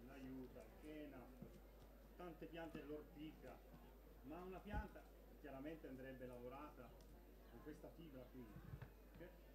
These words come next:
no, già ci tiri, leghi un pomodoro, tiri un cagnolino, non so, <laughs> è fibra.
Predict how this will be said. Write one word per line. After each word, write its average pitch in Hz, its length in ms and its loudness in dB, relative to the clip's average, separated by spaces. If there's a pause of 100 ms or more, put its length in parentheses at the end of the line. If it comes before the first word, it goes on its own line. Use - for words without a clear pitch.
(1040)
no, 175 180 0 (300)
già 226 140 6
ci - 120 -4 (120)
tiri, 175 220 6 (300)
leghi 170 320 2
un - 380 -6
pomodoro, 147 560 4 (160)
tiri 170 360 4 (120)
un 120 160 -2 (540)
cagnolino, 147 680 2
non 135 180 -2
so, 190 120 12 (120)
<laughs> 190 80 6 (480)
è 165 140 -2
fibra. 233 260 0